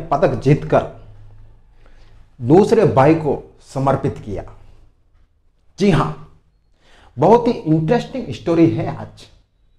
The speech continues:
Motivational story। आपके जीवन में चाहे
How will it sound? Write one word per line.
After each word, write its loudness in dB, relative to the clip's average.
Motivational 4
story। -4
आपके 4
जीवन 6
में 6
चाहे 4